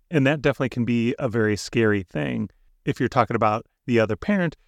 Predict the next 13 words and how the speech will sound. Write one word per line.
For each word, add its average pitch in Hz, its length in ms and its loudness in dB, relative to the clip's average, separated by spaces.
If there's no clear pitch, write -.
you 139 100 0
can 120 260 0
run 131 200 2
into 117 180 -2
the 110 80 -2
possibility 117 540 -2
where 104 300 0
then 123 180 0
your 110 140 0
child 107 420 -2
can 110 180 0
get 107 280 -2
upset - 420 -4